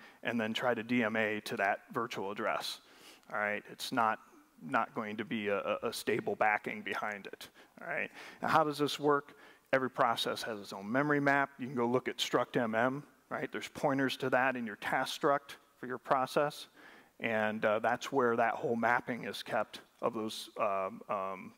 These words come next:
pages. We'll talk about pages in a moment. Um,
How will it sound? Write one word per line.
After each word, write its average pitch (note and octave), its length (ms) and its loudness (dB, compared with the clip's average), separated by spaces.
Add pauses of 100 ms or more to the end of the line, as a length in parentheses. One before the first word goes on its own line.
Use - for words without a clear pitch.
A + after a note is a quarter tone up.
pages. G2+ 520 -4 (360)
We'll G#2+ 180 -14
talk - 240 2
about A#2 300 2
pages A#2+ 420 -2
in G#2 80 -8
a G#2 60 -6
moment. G#2 400 -4 (440)
Um, G2 300 0